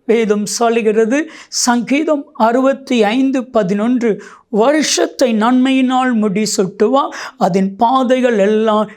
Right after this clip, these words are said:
நெய்யாய் பொழிய பண்ணுவேன்" என்று தேவனாகிய கர்த்தர் சொல்லுகிறார். இந்த வருஷம் நன்மையின் ஆண்டாக, ஆசீர்வாதத்தின் ஆண்டாக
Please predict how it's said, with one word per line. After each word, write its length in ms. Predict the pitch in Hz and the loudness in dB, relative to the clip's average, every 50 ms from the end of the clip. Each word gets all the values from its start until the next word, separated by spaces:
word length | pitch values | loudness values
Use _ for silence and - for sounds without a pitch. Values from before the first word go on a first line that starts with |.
| _ _ - | _ _ -4
நெய்யாய் 720 | 202 185 208 220 226 247 247 254 262 247 247 247 247 254 | -2 0 0 2 2 2 2 2 2 2 2 0 0 0
பொழிய 420 | 233 - 233 220 208 208 214 208 208 | -2 0 0 0 0 2 2 0 0
பண்ணுவேன்" 640 | 208 208 214 196 196 196 202 190 196 220 226 233 220 | 0 -2 -2 -2 0 0 0 2 2 2 2 2 0
என்று 400 | 180 165 165 156 202 285 294 - - - - _ - 202 | -2 -2 -2 0 0 0 0 -4 -8 -20 -20 _ -4 0
தேவனாகிய 640 | 202 247 269 254 254 247 240 233 214 220 214 208 | 0 2 2 2 2 2 2 0 2 0 -2 -2
கர்த்தர் 540 | 208 - 269 262 - - _ - 294 277 233 - | 0 -4 -4 -4 -4 -14 _ -2 -2 -2 -2 -2
சொல்லுகிறார். 760 | - - 233 214 190 190 175 185 180 185 170 170 165 156 - - - - _ | -4 -2 0 0 0 0 0 0 0 0 0 0 -2 -4 -8 -14 -20 -14 _
இந்த 300 | - 240 294 311 311 320 | 0 2 2 4 2 2
வருஷம் 880 | 294 302 311 370 415 427 403 - - 339 269 170 170 196 262 311 277 - - - - - | 2 2 2 2 4 2 2 2 2 0 0 2 2 2 2 2 0 -2 -4 -14 -6 0
நன்மையின் 680 | 226 233 277 320 320 311 311 311 294 277 269 240 233 | 2 2 4 4 2 2 2 2 2 2 2 2 0
ஆண்டாக, 760 | 226 226 247 262 247 226 226 208 196 196 175 151 180 180 165 - - - - _ _ _ _ _ - | 2 2 2 2 2 2 2 0 0 -2 -2 0 0 0 0 -2 -6 -14 -20 _ _ _ _ _ -2
ஆசீர்வாதத்தின் 1200 | 330 330 320 - - - - 330 320 311 294 254 254 254 254 247 247 254 247 - 233 208 190 180 | 0 0 0 0 0 0 0 2 2 2 2 2 0 2 2 2 0 0 0 -4 -2 -2 -2 -2
ஆண்டாக 760 | 185 202 220 233 226 196 185 165 156 160 151 208 262 - - | 0 0 0 0 0 0 0 -2 -2 -2 0 0 0 -2 -4